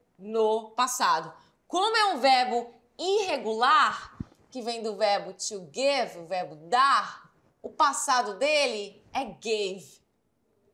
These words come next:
Participo passado é given, tá? Mas aqui vai ser passado. Quando eu falo gives, eu uso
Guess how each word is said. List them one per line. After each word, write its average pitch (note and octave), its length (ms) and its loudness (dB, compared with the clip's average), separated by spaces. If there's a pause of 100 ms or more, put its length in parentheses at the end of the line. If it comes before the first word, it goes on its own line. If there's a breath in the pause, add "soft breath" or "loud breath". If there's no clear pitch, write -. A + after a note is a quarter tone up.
(220)
Participo A#3 400 -4
passado A#3 520 -2
é B3+ 80 -4 (120)
given, F#3 560 -6 (380 soft breath)
tá? G3+ 260 2
Mas F#3 140 -8
aqui F#3 220 -12
vai G#3 100 -8
ser G#3+ 420 -12 (160)
passado. G3 540 -4 (460 soft breath)
Quando G4+ 220 0
eu G#4 80 0
falo G3 640 0
gives, C#4+ 680 -4
eu C4 240 -2
uso A3+ 640 -8